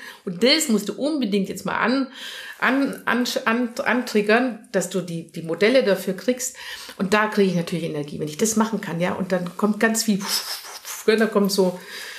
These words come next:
eben ganz viel Wärme, Hitze und, und Freude kommt hoch.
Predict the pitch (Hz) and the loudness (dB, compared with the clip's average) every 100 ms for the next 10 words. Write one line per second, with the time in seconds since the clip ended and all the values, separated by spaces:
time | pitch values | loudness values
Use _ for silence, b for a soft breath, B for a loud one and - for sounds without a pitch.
0 | B 180 170 165 185 196 175 180 180 170 | B -2 0 0 0 0 2 4 4 4
1 | 190 190 185 170 160 160 - 196 180 185 | 2 2 0 2 0 -4 -4 -2 0 4
2 | 185 190 185 170 170 B B B B - | 6 6 4 0 0 B B B B -10
3 | 175 151 - 156 - | -6 -6 -8 -12 -14